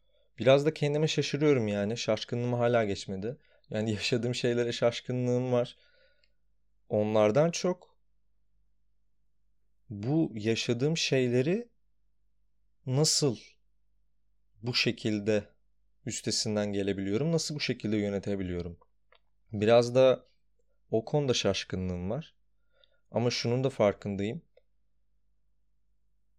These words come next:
Yani önümde tek bir yol vardı ve o tek yolu yaptım. Ha, başka yollar da vardır illaki ama onlar çok gidilesi yollar değillerdi.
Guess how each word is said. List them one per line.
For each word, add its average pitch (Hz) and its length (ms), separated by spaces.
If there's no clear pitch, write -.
Yani 107 400
önümde 120 300
tek 143 260
bir 123 40
yol 101 200
vardı 95 280
ve 139 100
o 135 120
tek 143 260
yolu 120 160
yaptım. 123 420
Ha, 127 160
başka 120 320
yollar 147 300
da 135 100
vardır 98 280
illaki 95 440
ama 156 280
onlar 127 300
çok 127 220
gidilesi 123 460
yollar 127 360
değillerdi. 123 640